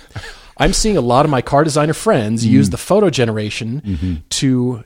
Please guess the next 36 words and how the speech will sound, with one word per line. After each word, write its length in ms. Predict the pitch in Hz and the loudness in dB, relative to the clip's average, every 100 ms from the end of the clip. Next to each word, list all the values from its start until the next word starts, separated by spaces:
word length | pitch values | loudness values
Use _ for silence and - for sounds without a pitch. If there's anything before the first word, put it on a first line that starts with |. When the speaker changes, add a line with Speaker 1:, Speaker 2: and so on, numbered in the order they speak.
| 127 | -14
Speaker 1:
generate 640 | 117 131 151 165 160 - | -4 -2 0 0 -2 -4
car 400 | - - 151 151 | -10 -4 -2 -2
ideas 720 | 131 123 110 170 147 104 135 - | -2 -4 -4 -2 -2 -2 -6 -6
based 320 | 123 113 131 | -6 -4 -4
on 100 | 113 | -4
what 140 | 110 | -4
they 100 | 107 | -8
feed 380 | - - 247 123 | -10 -4 -2 -2
it, 260 | 107 - - _ | -6 -12 -16 _
but 260 | 120 147 127 | -10 -10 -4
they 140 | 139 | -4
don't 300 | 120 151 175 | -2 -4 -2
result 340 | 147 127 139 - | -6 -2 -4 -4
in 80 | |
fully 320 | 120 - 139 131 | -6 -6 -4 -4
finished 400 | - 120 113 - | -4 -6 -6 -4
renderings. 400 | 165 127 98 113 | -2 -2 -6 -12
It's 140 | - | -10
sort 180 | 165 156 | -8 -6
of 60 | |
like, 260 | 131 - _ - | -8 -12 _ -14
"Oh, 240 | 254 269 | -6 -6
okay, 460 | 247 - 175 170 196 | -6 -10 -8 -6 -6
I, 140 | 175 - - _ _ - | -8 -10 -20 _ _ -8
now 100 | 180 | -4
that's 260 | 277 - | -4 -2
a 60 | 156 | -4
different 500 | 120 147 - 131 - | -2 -4 -2 -4 -6
twist. 400 | - 123 123 - | -4 0 0 0
Maybe 240 | 202 214 | -2 2
I 80 | 185 | 0
Speaker 2:
Mm, 60 | 196 | 2
Speaker 1:
could, 200 | 160 131 | -2 -2
Speaker 2:
mm. 320 | 101 101 92 73 | -4 -2 -4 -6
Speaker 1:
you 140 | 131 | -2
know, 160 | 117 | -2